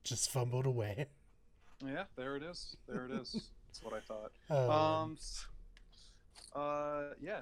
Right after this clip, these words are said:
Speaker 2: Uh, what else to talk about? Um,
Speaker 1: So football season's starting soon. You a big football fan, Liam?
Speaker 2: Not particularly. I'm a Miami Dolphins fan in New England,
Speaker 1: Yeah.
Speaker 2: so it's hard.
Speaker 1: Yeah, pretty much, uh, terrible.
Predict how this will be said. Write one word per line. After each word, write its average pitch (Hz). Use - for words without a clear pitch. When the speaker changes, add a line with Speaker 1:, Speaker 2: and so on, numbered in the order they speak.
Speaker 2:
Uh, 151
what 160
else -
to -
talk 160
about? -
Um, 151
Speaker 1:
So 147
football 190
season's 101
starting 104
soon. 110
You 147
a 170
big 165
football 156
fan, 151
Liam? 151
Speaker 2:
Not 143
particularly. 127
I'm 123
a 120
Miami 120
Dolphins 120
fan 120
in 113
New 110
England, 113
Speaker 1:
Yeah. 104
Speaker 2:
so -
it's 110
hard. 113
Speaker 1:
Yeah, 113
pretty 120
much, 110
uh, 98
terrible. 104